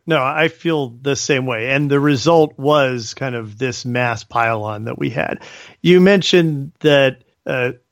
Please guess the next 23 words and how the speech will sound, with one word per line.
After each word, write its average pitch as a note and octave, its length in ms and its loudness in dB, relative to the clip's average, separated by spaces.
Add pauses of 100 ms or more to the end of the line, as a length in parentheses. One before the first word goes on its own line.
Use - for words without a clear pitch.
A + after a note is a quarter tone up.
this D3 400 -2
was C3+ 380 0
thought D3 240 2
of C3 160 0
as B2 160 0
kind C#3 180 -2
of A#2+ 120 -2
an A#2 100 -2
example B2 800 0
of A#2 280 -4
the A#2+ 140 -4
Valley's A#2+ 460 -2
excesses, B2 800 -2
excesses, B2 920 -4
not D3 140 -10
necessarily B2 560 -2
successes, A#2+ 720 -4 (300)
but G#3 160 4
at G#3+ 100 2
the G3 100 2
same G#3+ 360 2
time, D#3 640 0 (480)
they F3+ 380 4